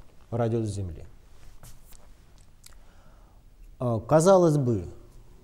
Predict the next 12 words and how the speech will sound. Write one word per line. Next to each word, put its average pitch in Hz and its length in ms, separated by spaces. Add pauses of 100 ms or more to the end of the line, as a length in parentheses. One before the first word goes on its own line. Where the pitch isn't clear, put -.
(260)
казалось 131 460
бы, 107 240 (1900)
э, 107 420 (280)
скорость, - 800 (420)
можно 151 320
воспользоваться, 156 580
казалось 147 340
бы, 135 100
формулой 131 400
такой, 110 400 (420)
что - 580
v 113 400